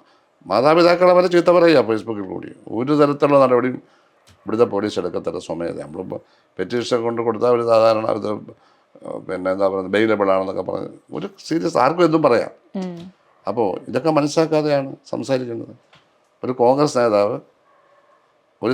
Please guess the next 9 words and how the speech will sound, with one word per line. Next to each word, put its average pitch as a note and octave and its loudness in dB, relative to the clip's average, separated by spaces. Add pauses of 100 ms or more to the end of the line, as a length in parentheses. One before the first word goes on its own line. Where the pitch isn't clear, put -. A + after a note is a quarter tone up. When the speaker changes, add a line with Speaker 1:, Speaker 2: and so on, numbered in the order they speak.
Speaker 1:
സി B2+ -2
പി C3+ -4
എം C3+ 0
നേതാവിൻ്റെ A2 2
അസുഖം A2 -4 (120)
അന്വേഷിക്കാൻ F2 -8
വരാൻ E2+ -10
പാടില്ല. - -18 (920)
ഇത് F2 -12